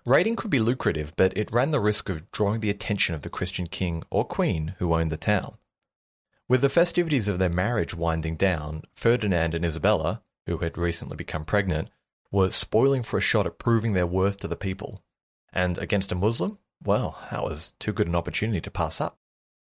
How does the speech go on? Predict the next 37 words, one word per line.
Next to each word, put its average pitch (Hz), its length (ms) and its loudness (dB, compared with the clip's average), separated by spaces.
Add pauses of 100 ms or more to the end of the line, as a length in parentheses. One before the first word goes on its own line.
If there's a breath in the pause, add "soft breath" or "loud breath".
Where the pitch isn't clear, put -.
(280)
The 113 80 -2
couple 113 440 0
rushed 104 340 2
south 85 500 0
with 85 120 -4
speed, - 480 -6 (680)
eager 104 220 0
to 90 80 2
put - 220 -6
this - 340 -2
infidel 95 480 0
rebel 85 340 0
in 82 60 -4
his 80 160 -4
place. 85 460 -4 (760)
Isabella, 117 600 2
a 92 80 0
woman 87 260 0
who 82 220 -4
had 82 240 -4
always 85 420 2
looked 82 200 -4
to 87 100 -2
her 78 120 -2
Bible 85 420 0
for - 120 -8
comfort, - 480 -6 (320)
would 101 140 2
have 85 80 0
had 90 180 0
no 95 160 2
shortage 107 480 2
of 87 140 -6
passages 95 480 -2
to 76 160 -6
encourage 80 400 -2
her. - 220 -14